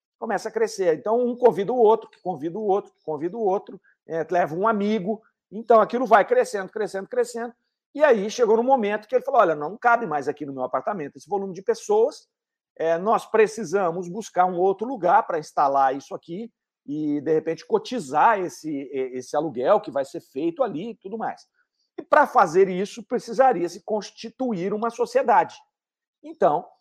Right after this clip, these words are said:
eles vão lá e vão cumprir as exigências legais, né, criar um regulamento, e aí, naturalmente, tem que eleger um presidente.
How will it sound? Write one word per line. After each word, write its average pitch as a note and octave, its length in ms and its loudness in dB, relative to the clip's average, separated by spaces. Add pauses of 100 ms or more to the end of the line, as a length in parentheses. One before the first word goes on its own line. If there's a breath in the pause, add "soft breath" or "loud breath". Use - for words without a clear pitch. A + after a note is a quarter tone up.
(160)
eles F#3+ 260 2
vão C4 180 4
lá G3 360 2 (140)
e G3+ 60 -12
vão A3 180 0
cumprir A#3 420 0
as F#3+ 100 2
exigências G3 760 -4
legais, G3 840 0 (280)
né, E3+ 160 -6
criar G3 340 2
um A3+ 80 2
regulamento, G3 800 0 (340)
e D4 80 2
aí, G3+ 400 2 (160)
naturalmente, G3 680 -2
tem F3 220 -8
que F#3 80 -10
eleger F#3+ 340 -4
um F#3+ 80 -10
presidente. G3 720 -4